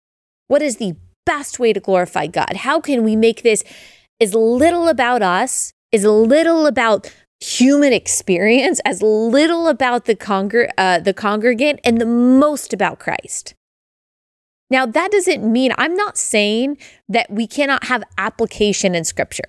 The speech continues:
or that we can't have humor in Scripture, or that we can't have stories and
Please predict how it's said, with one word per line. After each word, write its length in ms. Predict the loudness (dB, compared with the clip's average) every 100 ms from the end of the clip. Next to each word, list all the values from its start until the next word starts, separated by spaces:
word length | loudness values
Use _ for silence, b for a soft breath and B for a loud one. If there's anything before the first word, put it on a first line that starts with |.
| 0
or 120 | 2 2
that 120 | -2
we 100 | -4
can't 240 | -2 -2
have 160 | -2 -6
humor 420 | -4 0 2 2
in 100 | 0
Scripture, 380 | -2 -4 0 0
or 40 |
that 120 | 0
we 100 | -4
can't 240 | -4 -4 -2
have 180 | -4 -6 B B B
stories 720 | -10 -4 2 4 4 2 2
and 120 | -2